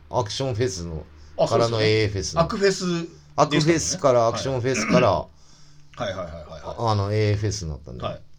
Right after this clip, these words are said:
Speaker 1: 大体、
Speaker 2: はい。
Speaker 1: お-、俺にこう、おんぶしてくんだよ。
Speaker 2: <laughs> おんぶに抱っこで。
Speaker 1: おんぶに抱っこで。
Speaker 2: <laughs>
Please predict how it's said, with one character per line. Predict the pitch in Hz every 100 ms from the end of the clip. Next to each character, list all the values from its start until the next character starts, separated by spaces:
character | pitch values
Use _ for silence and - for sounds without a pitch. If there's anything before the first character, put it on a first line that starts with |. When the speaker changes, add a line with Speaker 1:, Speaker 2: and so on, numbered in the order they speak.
| - - - - _ _ _ -
Speaker 1:
大 | 214 220
体、 | 214 214 208
Speaker 2:
は | 180
い。 |
Speaker 1:
お-、 | - 131 -
俺 | 160 170
に | 156 156 151
こ | 139 131 107 -
う、 |
お | 151
ん |
ぶ | 101
し | -
て |
く | 90
ん | 78
だ |
よ。 | 65 104 - - - _ _ _ _ _ -
Speaker 2:
<laughs> | 165 - - -
お | 165
ん |
ぶ | 135
に | 127
抱 | 127
っ | -
こ |
で。 | 107
Speaker 1:
お | 143
ん | 143
ぶ | 123
に |
抱 | 110 104 98
っ |
こ | 123
で。 |
Speaker 2:
<laughs> | -